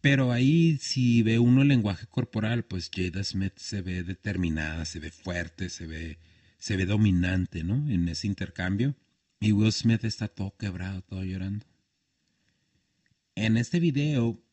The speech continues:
si ustedes tuvieron la oportunidad de verlo, mm, donde, eh, en el video de los Óscares, Will Smith se ríe del chiste al principio.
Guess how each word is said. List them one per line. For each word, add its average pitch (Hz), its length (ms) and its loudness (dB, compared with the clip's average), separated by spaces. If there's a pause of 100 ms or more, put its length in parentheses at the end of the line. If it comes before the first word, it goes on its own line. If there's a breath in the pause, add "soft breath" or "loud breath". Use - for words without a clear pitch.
si - 140 -6
ustedes 101 420 -4
tuvieron 113 220 -2
la 123 80 2
oportunidad 95 560 -2
de 107 100 -2
verlo, 101 500 -4 (420)
mm, 85 340 -4
donde, 82 320 -4
eh, 87 340 -12
en 82 160 -12
el 80 140 -8
video 82 220 -8
de 101 80 -6
los 113 180 -6
Óscares, 98 480 -8 (800)
Will 113 280 0
Smith 120 340 0 (200)
se - 440 -6
ríe 113 560 -2
del 104 240 -4
chiste 107 440 -4
al 104 80 -2
principio. 110 680 -2